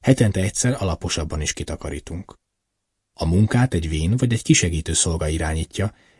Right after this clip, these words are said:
rendszerint egy ellenőrző lista alapján. Ha szükséges, felsöprünk, felmosunk, porszívózunk, port törlünk, rendezzük a széksorokat,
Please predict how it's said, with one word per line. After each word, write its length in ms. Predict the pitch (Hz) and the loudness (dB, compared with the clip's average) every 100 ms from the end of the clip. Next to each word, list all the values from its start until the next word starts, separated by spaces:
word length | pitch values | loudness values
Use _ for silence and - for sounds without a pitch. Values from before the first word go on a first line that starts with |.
| _ | _
rendszerint 540 | 139 139 135 117 107 | 4 4 6 4 2
egy 120 | 92 | 0
ellenőrző 560 | 92 85 78 76 73 78 | 0 0 0 -2 -2 -4
lista 340 | 71 - 73 | -4 -4 -4
alapján. 560 | 71 71 - 80 82 - _ _ _ _ _ _ _ _ - | -6 -8 -10 -10 -10 -14 _ _ _ _ _ _ _ _ -6
Ha 120 | - | 0
szükséges, 600 | 101 - - 98 78 - | 2 2 2 0 -2 -4
felsöprünk, 680 | 85 82 - 101 120 139 131 | -2 -2 -2 -2 2 0 0
felmosunk, 920 | - - 78 80 85 104 131 - - | -8 -4 -2 0 -2 0 -2 -4 -8
porszívózunk, 880 | - 78 - 87 82 82 104 131 - - | -2 0 2 0 0 0 0 -2 -4 -6
port 280 | 82 78 | -4 -4
törlünk, 640 | - 92 87 104 131 - - | -2 -2 0 0 0 -2 -8
rendezzük 500 | - 107 95 85 95 | 0 2 4 2 -2
a 60 | 82 | -2
széksorokat, 760 | - 92 - 117 107 117 - | 0 0 0 0 0 -2 -6